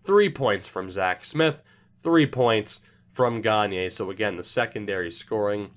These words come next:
has been there. Defensively, Thomas Chabot, two points and a plus seven.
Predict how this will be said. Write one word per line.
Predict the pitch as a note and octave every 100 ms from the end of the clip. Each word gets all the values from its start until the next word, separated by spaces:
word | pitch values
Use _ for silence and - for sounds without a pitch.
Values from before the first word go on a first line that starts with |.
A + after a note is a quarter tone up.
| _
has | F2 F2+ F2+
been | F2 A#2+ B2+ A#2+
there. | A#2+ A#2+ A#2 - - _
Defensively, | B2 A#2 D3 D3 D3 C#3+ C#3+
Thomas | - B2 C3+ B2
Chabot, | A#2+ A#2 B2 -
two | - C#3
points | - B2+ A#2 A#2
and | G#2+
a |
plus | - A2+ G#2+
seven. | - A2+ G#2+ G#2+ G#2